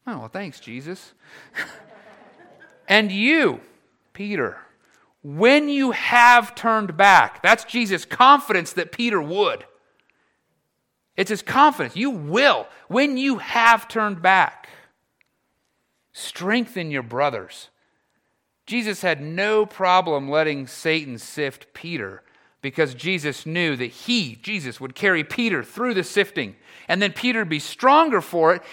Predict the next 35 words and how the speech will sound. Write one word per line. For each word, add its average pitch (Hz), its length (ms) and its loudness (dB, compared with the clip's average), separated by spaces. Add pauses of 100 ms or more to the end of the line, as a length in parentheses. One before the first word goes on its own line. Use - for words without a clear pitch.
and 180 120 -6
he 208 80 -4
would 196 120 -4
use 262 400 0
that 196 240 6
sifting 190 540 -2 (160)
for 240 160 -4
the 214 80 -2
good 233 220 2
of 254 80 2
the 220 40 -2
church. - 720 0 (600)
And 180 120 0
he 262 160 2
uses 285 380 0
your 262 380 0
sifting 220 600 -4 (160)
for 240 140 -4
the - 140 -6
other 269 240 -2
people 269 340 -8
in 233 80 -4
the 202 60 -6
church. 294 360 -4 (200)
And 247 100 0
he 285 60 0
uses 233 320 -6
their 294 320 2
sifting 220 460 -6
that 196 120 -8
they're 247 220 2
struggling 214 420 -2
with 240 160 2
for 277 160 -6
you. 311 440 0